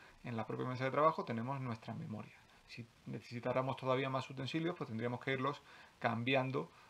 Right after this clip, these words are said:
de, de nuestra estantería a un almacén más grande que tenemos, que sería el disco. Entonces,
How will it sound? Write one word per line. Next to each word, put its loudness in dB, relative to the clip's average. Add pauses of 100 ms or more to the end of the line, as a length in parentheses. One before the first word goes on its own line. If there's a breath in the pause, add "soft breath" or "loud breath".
(140)
de, 4
de -2
nuestra -2
estantería 2
a 0
un 0
almacén -2
más 2
grande -2
que 0
tenemos, -4
que -2
sería -2
el 4
disco. -6 (720 loud breath)
Entonces, -4